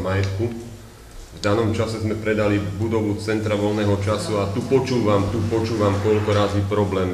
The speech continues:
so zušky, s priestormi. Tu počúvam teraz problém, že základná škola zase niečo, zase nejaká prestavba, už nejaké peniaze, už nejaká rekonštrukcia. Vtedy sme nevedeli rekonštruovať si vlastný majetok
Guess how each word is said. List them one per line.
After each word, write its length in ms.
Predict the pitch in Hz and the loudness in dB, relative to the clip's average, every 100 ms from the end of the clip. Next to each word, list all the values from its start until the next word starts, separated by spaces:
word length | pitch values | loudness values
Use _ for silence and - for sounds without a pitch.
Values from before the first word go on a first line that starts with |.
| 85 | -2
so 160 | 90 | -2
zušky, 560 | 85 101 98 98 113 110 - - | 0 0 0 -2 -2 -2 -8 -14
s 100 | - - | -14 -6
priestormi. 640 | 101 101 98 101 95 95 - - - - - - | 0 0 0 0 0 -2 -4 -8 -8 -8 -10 -6
Tu 80 | 110 | 0
počúvam 480 | 127 127 127 120 113 | 0 2 2 2 4
teraz 300 | 123 113 - | 2 2 -2
problém, 560 | 117 110 107 104 101 | 0 2 4 4 4
že 320 | 98 98 95 95 - - | 2 0 2 0 -6 -12
základná 640 | - 104 110 107 107 98 98 | -4 0 0 0 0 2 2
škola 360 | 98 113 113 | 2 2 2
zase 280 | 113 107 107 | 2 0 0
niečo, 360 | 104 101 107 101 | 2 2 0 0
zase 360 | 107 113 117 | 0 0 2
nejaká 320 | 107 101 101 98 | 2 2 2 0
prestavba, 640 | 98 101 - 98 98 98 110 | 0 0 2 2 2 0 -2
už 120 | 101 | 0
nejaké 320 | 104 98 101 | 2 2 0
peniaze, 440 | 101 101 101 95 98 | 0 2 4 2 0
už 200 | 107 101 | -2 0
nejaká 320 | 107 98 98 | 2 2 2
rekonštrukcia. 680 | 95 101 95 98 95 95 92 | 0 0 0 -2 -4 -2 -2
Vtedy 320 | 98 107 107 | -2 -2 0
sme 120 | 101 | 2
nevedeli 480 | 98 104 101 101 101 | 2 2 2 2 2
rekonštruovať 640 | 95 98 95 98 101 95 95 | 2 0 -2 -2 -2 -2 -2
si 80 | 98 | -2
vlastný 340 | 92 98 107 95 | -2 -2 -2 -2
majetok 440 | 90 92 95 113 | -2 -2 -2 -4